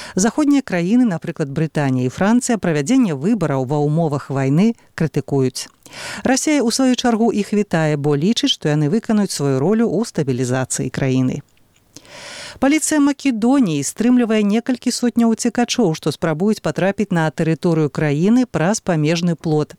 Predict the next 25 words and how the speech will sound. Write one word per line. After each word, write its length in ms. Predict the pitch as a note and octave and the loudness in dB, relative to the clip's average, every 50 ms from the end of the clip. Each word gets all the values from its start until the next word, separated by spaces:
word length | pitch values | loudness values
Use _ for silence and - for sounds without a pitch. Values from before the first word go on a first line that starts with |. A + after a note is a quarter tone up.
| - - | -8 -4
з 140 | D3 D#3+ C#3 | -2 0 0
Грэцыі. 560 | E3+ F#3+ F#3+ D#3 - - - D3+ B2+ A#2+ - - _ - - - - - - - - | 2 2 2 0 0 -2 -4 -4 -4 -6 -6 -10 _ -20 -18 -16 -16 -16 -14 -6 -2
Сілы 240 | - D4+ D4+ D4 C4 | 0 2 2 2 2
бяспекі 480 | C4 C4 - - - C#4 B3+ - B3+ | 2 0 0 0 0 -2 0 0 -2
былі 240 | G#3+ G#3 A3 G#3 G#3 G3 | 0 0 0 0 2 2
вымушаныя 540 | A3 G#3 G#3 - - A3+ G#3 G3+ G3+ F#3+ - | 2 2 2 0 0 0 2 2 2 0 0
прымяніць 460 | - F#3 F3 F3 E3+ F3 G3+ - - | -2 -2 0 0 2 0 0 -2 0
слезацечны 640 | G3 F3+ E3 F#3 F3 - - F3+ - - G#3 G#3 G3+ | -2 0 0 0 -2 0 0 -2 0 2 2 2 2
газ. 400 | F3 E3+ C3+ B2 - - - - _ - - - - - - - | 2 2 0 -2 -4 -6 -12 -14 _ -20 -18 -16 -16 -14 -8 -2
Падобную 560 | - G3 F#3 A#3 D4 C#4+ A3 F3 D#3+ D#3 D#3 | -2 0 2 2 0 2 2 0 0 0 0
меру 240 | E3+ A3 B3+ B3+ A#3+ | 0 0 0 0 0
прымянялі 580 | - - A3+ G#3+ G#3 G#3 G#3 G#3 G#3+ G#3 G3+ | 0 0 0 2 2 2 2 2 2 2 2
і 140 | F#3+ - G#3 | 0 0 0
ў 80 | G3+ G#3 | 2 2
нядзелю, 580 | G3+ G3 G3+ F#3+ F#3 G3+ A3 G3 D3+ B2+ C3+ | 2 2 0 0 0 0 2 2 2 0 -2
калі 300 | - - D#3 C#3+ C3+ C#3 | -2 0 -2 0 0 0
уцекачы 580 | C3+ C3+ B2+ - E3 D3 - F3 E3+ - - C#4+ | -2 -2 -4 -4 -4 -2 0 -2 -2 0 0 -2
спрабавалі 600 | - - - A#3 F#3 G3 F#3+ G#3 G#3+ G#3 G#3 G#3 - | 0 0 -2 0 0 0 0 2 2 2 2 0 0
зламаць 680 | - D#3+ F3+ F#3+ F#3 F#3+ F#3+ G3+ G#3+ G3 D#3 - - D3+ | -2 0 0 0 2 2 2 2 2 2 0 -2 -2 -4
агароджу 480 | C#3 C3 D3 C#3+ D3 D3 C3+ D3 D3+ | -2 -2 0 0 0 0 0 -2 -2
мяжы 400 | D3+ D#3 E3 E3 F#3+ B3 C#4 C#4+ - - - - - | 0 0 0 0 0 0 0 0 -2 -6 -18 -10 -2
і 160 | - C4 D4 | 0 0 0
закідвалі 580 | A3+ A3+ F3+ - - F3 F3 F3 F#3 G3 F#3+ G#3 | 2 0 -2 -2 -2 -2 0 0 0 2 0 0
паліцыянтаў 880 | - - G3+ D3 C#3 - - - C#3+ C3 C3 B2+ C3 B2+ C#3+ C3 B2 - - | 0 -2 -4 -4 -4 -6 -4 -2 -2 0 0 0 0 0 -2 -4 -4 -4 -2
камянямі. 640 | - D3 C3+ B2+ B2+ B2 B2+ B2 B2 B2+ B2+ B2+ | 0 2 2 2 2 2 0 0 0 0 0 -2